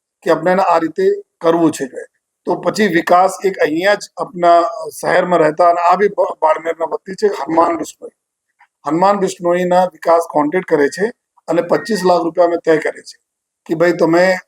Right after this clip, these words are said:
આ રીતે તમે આવવાના, અત્યારે પૂરા અમે ગેસ કટરથી કાટવાના અને ચોરી થઈ છે, આ રીતે પૂરા પ્રસ્તુત થાય,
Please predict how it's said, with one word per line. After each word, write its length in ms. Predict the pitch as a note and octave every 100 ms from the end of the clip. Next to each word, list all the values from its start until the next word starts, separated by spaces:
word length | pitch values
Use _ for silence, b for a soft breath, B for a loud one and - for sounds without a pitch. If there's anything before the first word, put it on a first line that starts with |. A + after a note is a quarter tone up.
| -
આ 140 | D#3+
રીતે 260 | E3 D#3+ F3+
તમે 340 | D#3+ E3 F3 F3+ -
આવવાના, 520 | D3 D3 D3+ F3 G#3+ C4 _ _ _ -
અત્યારે 320 | D3 F3+ F3
પૂરા 360 | D#3+ F3 G#3+
અમે 200 | F#3+ F#3 F#3 - _ _ _ _ _ D3+
ગેસ 280 | D#3+ F3+
કટરથી 400 | - D#3+ F3+ F3
કાટવાના 520 | G3 E3 D#3 D#3+ E3 F#3+
અને 220 | F3 E3+
ચોરી 340 | - D#3 F3+
થઈ 240 | E3+ F3 F#3
છે, 140 | -
આ 140 | D3+
રીતે 200 | E3 -
પૂરા 180 | F3+ E3
પ્રસ્તુત 460 | E3+ - - F#3+ -
થાય, 300 | C3 D#3 A3